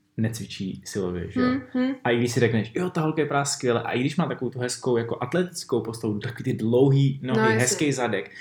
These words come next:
Speaker 1: tak to je většinou docela tvrdá práce a i s velkýma váhama.
Speaker 2: Jo.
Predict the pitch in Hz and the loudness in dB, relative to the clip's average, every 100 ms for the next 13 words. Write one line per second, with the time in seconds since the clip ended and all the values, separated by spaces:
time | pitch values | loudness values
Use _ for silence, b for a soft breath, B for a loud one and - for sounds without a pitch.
0 | B B - 110 120 113 117 113 110 117 | B B -8 2 4 4 2 2 0 -4
1 | - 117 110 110 110 104 104 - - 110 | -2 0 2 2 2 2 0 -6 -2 0
2 | 110 110 113 110 98 95 98 95 226 | 0 0 0 -2 -2 -4 -4 0 0